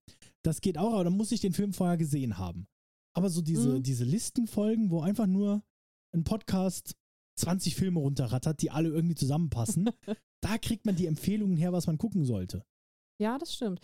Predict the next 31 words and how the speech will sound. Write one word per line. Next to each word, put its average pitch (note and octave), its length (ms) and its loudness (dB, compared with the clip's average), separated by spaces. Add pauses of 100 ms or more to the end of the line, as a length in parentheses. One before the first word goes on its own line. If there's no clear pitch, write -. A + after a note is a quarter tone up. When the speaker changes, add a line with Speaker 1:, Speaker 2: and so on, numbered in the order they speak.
(160)
Speaker 2:
Das G#3 160 -2
ist E4 100 0
auch E4+ 80 0
immer D4 160 2
lustig, C4+ 380 -4
weil, A#3+ 300 2
äh, A3+ 520 0 (120)
wenn, G#3+ 460 -2 (640)
ich F#3+ 140 0
meine, A3+ 260 0
die, F#3+ 240 -12
die G#3 100 -2
Leute, G#3+ 220 0
die G3+ 120 -4
das F#3+ 180 -2
machen, A#3 320 0
die G3 100 0
haben G#3 140 0
ja G3+ 100 2
auch G3 120 -2
die, F#3+ 160 -4
die F3 80 -2
Filme F#3 280 0
dann D#3+ 200 0
gesehen D3+ 360 0
wenigstens, G#3 480 -2
ne? G3 120 0
Die G3+ 100 -2
können A3+ 180 -2
dann G#3+ 120 -4
auch C#4+ 200 -4